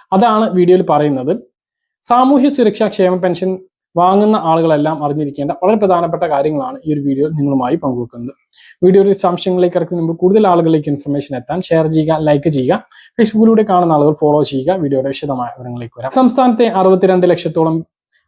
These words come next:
പേർക്ക് ലഭിക്കുന്ന ഏറ്റവും വലിയ ധനസഹായ പദ്ധതിയാണ് സാമൂഹ്യ സുരക്ഷാ ക്ഷേമ പെൻഷനുകൾ.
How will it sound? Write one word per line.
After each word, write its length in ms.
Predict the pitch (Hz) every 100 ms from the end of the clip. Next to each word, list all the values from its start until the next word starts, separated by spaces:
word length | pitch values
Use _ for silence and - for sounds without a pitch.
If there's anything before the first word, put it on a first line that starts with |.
| -
പേർക്ക് 300 | 185 180 190
ലഭിക്കുന്ന 400 | 165 151 160 156 151
ഏറ്റവും 320 | 180 - 202
വലിയ 360 | 156 156 143 139
ധനസഹായ 480 | 147 151 156 151 147
പദ്ധതിയാണ് 600 | 143 135 147 135 127 175
സാമൂഹ്യ 400 | 185 170 170 165
സുരക്ഷാ 400 | - 135 - 175
ക്ഷേമ 600 | - - 208 202 202 -
പെൻഷനുകൾ. 480 | 156 131 131 123 131